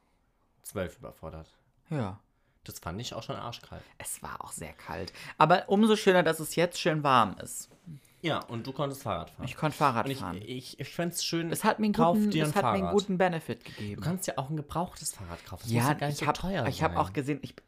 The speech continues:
Speaker 2: also ich würd jetzt sowieso, da, da wär ich jetzt dann wieder knauserig. Ähm, ich würd jetzt auch für ein Fahrrad, ich bra-, äh, ich müsste jetzt keine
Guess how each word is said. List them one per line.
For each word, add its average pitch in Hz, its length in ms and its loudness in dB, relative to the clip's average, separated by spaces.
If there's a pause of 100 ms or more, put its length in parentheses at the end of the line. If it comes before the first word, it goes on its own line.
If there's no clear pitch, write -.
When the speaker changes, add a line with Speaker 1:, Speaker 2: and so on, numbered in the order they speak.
(120)
Speaker 2:
also 127 300 2
ich - 140 -10
würd - 180 0
jetzt - 180 -8
sowieso, 104 340 -4
da, 95 240 -6 (140)
da 92 160 -6
wär 92 100 -2
ich 98 140 -12
jetzt - 180 -12
dann 92 140 -8
wieder 92 180 -10
knauserig. 120 800 -6 (600)
Ähm, 101 440 -4 (880)
ich - 140 -16
würd - 180 -12
jetzt - 240 -12
auch - 100 -12
für - 140 -12
ein 180 120 -8
Fahrrad, 196 300 -12
ich - 160 -20
bra-, - 160 -16 (100)
äh, - 1040 -20
ich - 80 -20
müsste - 240 -16
jetzt - 220 -14
keine 85 400 -10